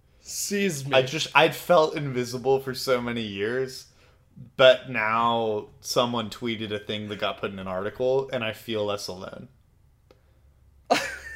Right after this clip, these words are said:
Speaker 2: And so I'm thinking, I can, and
Speaker 1: Twenty-three tweets.
Speaker 2: Yeah.
Speaker 1: That
Speaker 2: And I'm gonna
Speaker 1: What is it? Say it again.
Speaker 2: Tw-, twenty-three, and I'm gonna,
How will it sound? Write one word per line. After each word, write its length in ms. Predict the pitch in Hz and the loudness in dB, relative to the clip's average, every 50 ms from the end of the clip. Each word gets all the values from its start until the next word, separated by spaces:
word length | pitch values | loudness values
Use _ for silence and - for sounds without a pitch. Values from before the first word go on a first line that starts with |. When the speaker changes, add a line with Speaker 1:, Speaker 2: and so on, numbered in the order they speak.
| - - - - | -14 -12 -8 -4
Speaker 2:
And 180 | 151 151 160 - | -2 -2 0 4
so 100 | 185 170 | 4 4
I'm 140 | 170 165 | 4 4
thinking, 440 | - - 180 180 180 190 180 165 147 - - - - - | 0 -2 -4 -2 -2 -4 -4 -4 -6 -10 -18 -12 -4 0
I 220 | 123 127 143 156 | 4 6 6 6
can, 380 | 170 165 - - 208 196 190 185 | 4 2 0 0 0 0 0 -2
and 80 | 185 - - | -4 -4 0
Speaker 1:
Twenty-three 960 | - 175 170 214 214 220 233 233 220 - 220 196 196 196 185 170 165 170 175 - - - - - - - - - _ _ - _ _ - _ _ _ _ - | 4 4 6 6 6 4 2 2 0 0 2 4 4 6 4 4 2 0 -2 -6 -16 -20 -20 -20 -20 -20 -20 -20 _ _ -20 _ _ -20 _ _ _ _ -14
tweets. 680 | - - 175 160 139 123 113 - - - - - - - - _ _ _ _ _ _ _ _ _ _ _ - _ _ _ _ _ _ - | -6 -2 -2 0 -2 -2 -6 -10 -14 -14 -14 -14 -16 -18 -20 _ _ _ _ _ _ _ _ _ _ _ -20 _ _ _ _ _ _ -4
Speaker 2:
Yeah. 360 | 135 127 127 110 87 90 101 - _ _ _ _ _ _ _ _ _ _ | 2 2 2 2 2 -2 -10 -16 _ _ _ _ _ _ _ _ _ _
Speaker 1:
That 260 | - 147 131 156 151 175 | -12 0 6 8 8 8
Speaker 2:
And 20 | |
I'm 80 | 180 180 190 | 8 6 2
gonna 100 | 185 - - - _ _ _ _ _ _ _ _ _ | -2 -4 -8 -16 _ _ _ _ _ _ _ _ _
Speaker 1:
What 240 | - 151 143 156 170 | -10 -6 -4 -2 -2
is 140 | 196 214 208 | -2 -2 -2
it? 220 | 233 214 - - | -4 -4 -4 -4
Say 160 | - - 175 185 | -2 -2 0 2
it 80 | 190 | 2
again. 280 | 208 208 214 220 202 - _ _ _ _ _ _ _ _ _ _ | 2 0 -2 -4 -8 -12 _ _ _ _ _ _ _ _ _ _
Speaker 2:
Tw-, 320 | - - - 156 156 135 - - - - - _ _ _ _ _ - - - _ _ | -18 -8 -4 -4 -4 -4 -6 -10 -16 -20 -20 _ _ _ _ _ -20 -20 -20 _ _
twenty-three, 840 | - - 156 151 170 190 214 233 226 - 202 185 185 185 180 - - _ _ | -8 -4 -2 0 2 2 2 2 0 0 -2 -2 -2 -2 -4 -6 -10 _ _
and 240 | - 147 156 156 - - _ _ _ _ _ _ _ _ _ _ _ _ _ _ - | -2 -2 -2 -2 -6 -12 _ _ _ _ _ _ _ _ _ _ _ _ _ _ 0
I'm 280 | - 127 135 139 139 135 | 2 2 2 2 0 0
gonna, 480 | 143 143 135 127 123 117 110 107 101 | 0 0 0 0 0 0 0 -2 -2